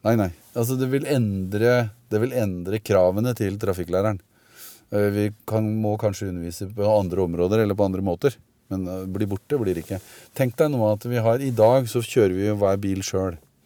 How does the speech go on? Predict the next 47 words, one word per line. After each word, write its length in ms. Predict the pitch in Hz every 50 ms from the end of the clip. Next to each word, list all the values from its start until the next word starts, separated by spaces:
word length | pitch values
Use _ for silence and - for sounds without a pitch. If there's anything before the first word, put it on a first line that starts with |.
| _ _ _ _ _ _ - - - -
Og 100 | 107 101
så 140 | - 127 123
er 160 | 120 113 110
vi 80 | 107 110
i 60 | 113 120
en 140 | 123 123
framtid 640 | 113 - 120 113 107 95 85 - - 95 101 104 107
i 260 | 110 107 107 107 101 98
tjue 360 | - - 101 87 82 80 80
femti 380 | - 90 82 78 71 - 90 87
eller 240 | 85 82 85 85 80
tredve 340 | - 92 90 87 80 80 85
eller 140 | 82 87 87
hva 60 | 87
det 80 | 85 87
måtte 160 | 87 85 95
bli, 140 | 95 117 143 151 123 _ _ - _ _ _ _ _ _ _ _ _ _ _ _ _ -
hvor 180 | 120 117 123 120 -
bilene 400 | - 120 127 135 120 98 98 113
kjører 300 | 120 - 127 104 95 101 98
selv. 220 | 110 98 95 90 - _ _ _ _ _ _ _ _ -
Mellom 540 | 123 117 107 101 95 95 107 127 147 160 151
der 240 | 151 175 202 208 160 98 _ _ _ _ _ _ -
så 120 | - - 107
vil 80 | 110
du 60 | 123
ha 120 | 113 104 107
en 160 | 113 127 123
mix 320 | 123 139 151 - - - - -
av 200 | 117 110 117 117
de 200 | 107 107 107 117
bilene 400 | 120 117 104 98 90 90 98 104
som 100 | 104 117
blir 140 | 117 120 113
styrt 300 | - - 104 104 104 -
av 100 | 120 117
deg 240 | 110 104 98 95 95
som 140 | - 117 110
person, 340 | 120 120 113 123 147 170 135 - _ _ _ -
og 360 | 113 107 98 110 131 135 123
de 100 | 113 107 101
som 180 | 101 120 117
kjører 280 | 110 - - 123 110 110
selv, 240 | 117 151 190 170 110 _ _ -
altså 220 | 110 107 120 113 117 123 120 117 113 110 110 -
autonome 480 | - 104 98 110 123 117 104 98 104 107
kjøretøyer. 400 | 120 107 92 90 - 113 139 147